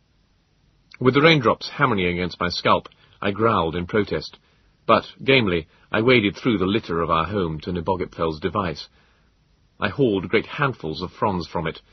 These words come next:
but found the framework embedded in a deepling mud, all tangled up with clothes and cups, and the remnants of our attempts at furniture.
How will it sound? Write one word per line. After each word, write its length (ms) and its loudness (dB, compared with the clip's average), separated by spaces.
but 140 -8
found 240 4
the 60 -4
framework 540 0
embedded 440 0
in 80 -2
a 60 -2
deepling 460 -6
mud, 380 -4
all 140 -4
tangled 440 -6
up 280 -4
with 140 -12
clothes 640 -4
and 160 -12
cups, 480 -8
and 80 -4
the 100 4
remnants 440 2
of 60 -8
our 140 2
attempts 440 -8
at 80 -14
furniture. 560 -8